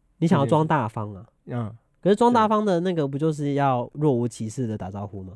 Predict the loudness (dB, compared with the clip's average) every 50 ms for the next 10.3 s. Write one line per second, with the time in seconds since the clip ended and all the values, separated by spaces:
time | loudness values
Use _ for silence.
0 | -12 _ -4 -2 2 4 4 4 4 4 2 2 4 2 2 2 -2 -4 -6 -6
1 | -6 -8 -8 -6 0 2 4 6 6 6 6 4 4 4 4 2 2 0 -2 _
2 | -4 -2 -2 0 0 -2 -4 -6 -8 -8 -6 -6 -4 -2 -2 -2 -2 -2 -2 -4
3 | -6 -8 -10 -12 -10 -10 -10 -10 -12 -12 -14 -16 -16 -16 -12 -10 -8 -6 -6 -6
4 | -6 -6 -8 -12 -16 -18 -16 -16 -16 -16 -16 -18 -20 -20 -20 _ _ 0 2 2
5 | 4 2 2 2 2 2 2 0 -4 -6 -4 -6 -6 -6 -4 -6 -6 -4 -4 -6
6 | -6 -6 -6 -6 -6 -4 -4 -6 -6 -8 -10 -14 -14 -14 -16 -12 -6 -4 -4 -2
7 | -2 -2 -2 -2 0 2 2 2 0 0 2 2 2 4 2 0 0 -2 -2 -2
8 | -2 -2 -4 -10 -10 -10 -8 -4 -4 -2 -2 0 4 4 4 4 4 0 -2 -4
9 | 0 4 6 6 6 6 4 2 2 -2 -4 -8 _ _ _ _ _ _ _ _
10 | _ 0 4 4 4